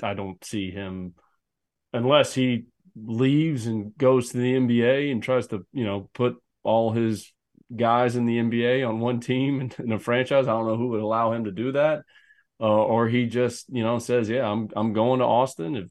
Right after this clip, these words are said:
if Texas throws him, you know, more money." But I, I, I'm with Tyler.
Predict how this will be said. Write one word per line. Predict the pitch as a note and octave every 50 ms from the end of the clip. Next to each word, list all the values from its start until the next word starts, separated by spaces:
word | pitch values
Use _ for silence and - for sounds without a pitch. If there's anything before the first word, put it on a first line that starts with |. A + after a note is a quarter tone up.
| _ -
if | G#2+ G2+ F2 -
Texas | - A#2 A#2+ A#2+ - B2 A#2 -
throws | - A2+ A#2 A#2+ A#2+ A2+ A2+
him, | A#2+ A#2+ A#2+ A#2 A2+ - _ _ _ _ _ _ _ _ _ _ -
you | G#2+
know, | A2+ A#2
more | A2 G#2+ A#2+ B2+ B2
money." | A#2+ B2 A#2+ G#2 G2+ G2+
But | G2 G#2+
I, | G#2 G#2+ A2 G#2+ G#2+ -
I, | G#2 A2 A2 G#2+ G2+ - -
I'm | G#2 G#2+ A#2 A#2 G#2+
with | G2+ F#2 -
Tyler. | - G2 G2+ G2 G2 F#2+ F#2+ F#2+ G2